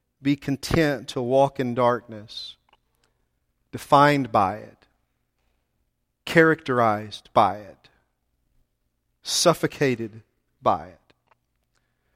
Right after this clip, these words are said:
but rather that we might step into and walk in the light of God.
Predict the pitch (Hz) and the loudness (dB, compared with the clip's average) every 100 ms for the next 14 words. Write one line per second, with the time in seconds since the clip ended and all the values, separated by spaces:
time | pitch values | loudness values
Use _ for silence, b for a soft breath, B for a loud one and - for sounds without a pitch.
0 | _ _ _ _ _ _ 139 151 143 143 | _ _ _ _ _ _ -4 2 4 4
1 | 135 139 143 147 131 120 127 123 107 - | 0 0 -2 -2 -6 -2 0 0 -4 -16
2 | _ - - 143 135 143 135 123 - 131 | _ -10 -2 0 -2 -4 -4 -4 -4 -4
3 | 120 131 117 113 123 127 - _ _ 147 | -4 -6 -6 -2 0 0 -6 _ _ -6
4 | 127 113 110 107 101 _ _ _ _ _ | -4 -4 -8 -12 -18 _ _ _ _ _
5 | _ _ _ _ _ 123 113 110 110 104 | _ _ _ _ _ -6 0 0 0 -4
6 | 117 101 - | -6 -6 -8